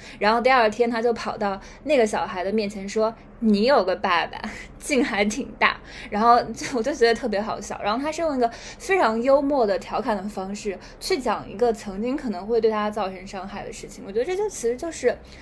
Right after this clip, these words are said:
脱口秀的艺术啊，这就是幽默的力量啊。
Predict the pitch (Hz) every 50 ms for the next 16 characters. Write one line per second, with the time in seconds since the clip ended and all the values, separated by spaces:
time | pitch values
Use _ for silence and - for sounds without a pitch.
0 | - - - - - - 277 247 196 208 - 240 233 226 220 233 226 214 214 -
1 | 196 - - 247 294 311 302 269 262 262 269 277 285 285 302 294 269 214 196 202
2 | 220 220 202 190 180 165 - - - - 233